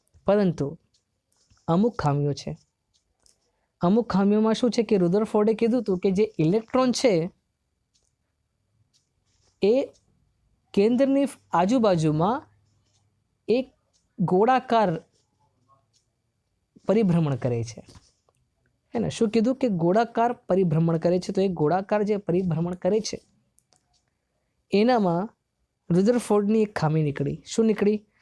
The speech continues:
તો વર્તુળાકાર કક્ષામાં ઇલેક્ટ્રોનનું પરિભ્રમણ સ્થાયી હોવાની અપેક્ષા કરી શકીએ નહીં. વર્તુળાકાર કક્ષાના રહેલ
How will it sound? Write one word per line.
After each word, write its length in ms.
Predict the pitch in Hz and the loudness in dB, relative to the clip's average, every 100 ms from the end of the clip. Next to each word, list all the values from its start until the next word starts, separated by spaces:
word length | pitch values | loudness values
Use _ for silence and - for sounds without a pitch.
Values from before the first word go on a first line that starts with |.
| _ _ | _ _
તો 120 | 247 208 | 0 2
વર્તુળાકાર 800 | 175 180 254 262 247 233 220 233 | 2 2 2 2 0 0 2 0
કક્ષામાં 920 | 226 185 - - 214 214 202 170 - - _ | -2 -4 -2 0 2 4 2 0 -2 -12 _
ઇલેક્ટ્રોનનું 640 | 165 196 214 - 220 220 226 | 0 2 0 -2 0 2 0
પરિભ્રમણ 600 | 214 180 190 160 180 190 | 0 2 2 2 2 0
સ્થાયી 480 | 185 - - 196 214 | -2 -8 -2 2 2
હોવાની 600 | 160 165 170 180 208 220 _ _ _ | 2 2 2 2 0 -4 _ _ _
અપેક્ષા 580 | 160 196 190 - 202 202 | -2 -2 -2 -2 0 -2
કરી 320 | - 147 156 | 0 0 0
શકીએ 680 | - 143 - 156 160 190 262 _ _ | -2 -8 -4 -2 0 -2 -4 _ _
નહીં. 360 | 165 156 139 123 - _ _ _ _ _ _ | 0 0 0 -6 -12 _ _ _ _ _ _
વર્તુળાકાર 720 | 147 170 175 226 226 226 226 233 | -2 0 0 0 0 0 0 0
કક્ષાના 840 | - - - - 208 208 214 220 _ - _ _ _ - | -6 -14 -6 -2 0 0 -2 -4 _ -20 _ _ _ -6
રહેલ 560 | 156 165 170 208 156 | -2 2 2 2 0